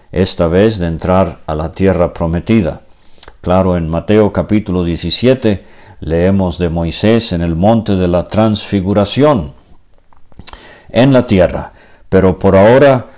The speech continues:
Moisés verá de lejos la tierra que Dios le había prometido. Él no, otro sería el que los, eh, haría entrar a la tierra, y estamos hablando de Josué,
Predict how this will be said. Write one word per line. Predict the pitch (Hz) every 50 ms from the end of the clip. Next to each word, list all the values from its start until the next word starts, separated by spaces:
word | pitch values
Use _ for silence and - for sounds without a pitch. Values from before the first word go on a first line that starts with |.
| - - -
Moisés | 82 90 90 85 - - 110 113 120 117 107 101
verá | 95 95 92 92 98 107 107
de | 104 104 101
lejos | 110 120 127 127 104 92 80 - - -
la | 78 78 80
tierra | - - 95 101 98 95 95 90 87
que | - - 85 78
Dios | 85 90 95 98 95 - - 87
le | 85 85
había | 85 80 90 90 92 90 82 -
prometido. | - 85 82 85 82 73 - 82 80 76 71 - - -
Él | - 104 131 156 147 110
no, | 98 92 95 98 98 98 - -
otro | 107 113 120 117 - 92 87 -
sería | - - 85 78 87 90 92
el | 87 85 -
que | - 90 80
los, | 78 80 80 - - - - - - - - - - - - -
eh, | - 76 76 76 76 76 76 76 73 73 73 - - - _ _ - - - _ _ -
haría | - 76 76 85 92 98 95
entrar | 87 82 - - 95 98 95 92
a |
la | 87 85 82 -
tierra, | - 85 85 82 78 85 82 80 - -
y | 82 80
estamos | 76 - - - 87 90 92 85 - 82
hablando | 80 78 82 85 85 87 82 82 76
de | 76 78 76 73 - 82 -
Josué, | - - - - 78 - - - - - 87 82 80 71 -